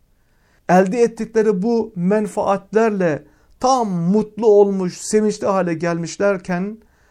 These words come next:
اَخَذْنَاهُمْ بَغْتَةً. Onlara ansızın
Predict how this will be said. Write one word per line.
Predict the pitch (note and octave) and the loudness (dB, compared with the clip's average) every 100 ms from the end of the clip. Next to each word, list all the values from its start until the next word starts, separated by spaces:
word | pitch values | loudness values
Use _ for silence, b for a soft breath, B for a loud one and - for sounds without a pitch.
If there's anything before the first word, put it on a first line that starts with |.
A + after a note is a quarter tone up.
| b _ | b _
اَخَذْنَاهُمْ | F3+ F3+ G3+ F#3+ E3 E3+ G3 F#3 F3+ E3+ D#3 | -4 0 0 0 0 -2 -2 -2 -2 -4 0
بَغْتَةً. | F3 E3+ E3 D3+ D3 D#3 - _ _ _ _ | 0 0 -4 -6 -6 -6 -12 _ _ _ _
Onlara | G3+ G#3 F#3 E3 - | 0 2 0 0 0
ansızın | A3 G#3+ F3+ F#3 E3 E3 D3+ C3+ | 0 0 -2 -4 -4 -4 -6 -8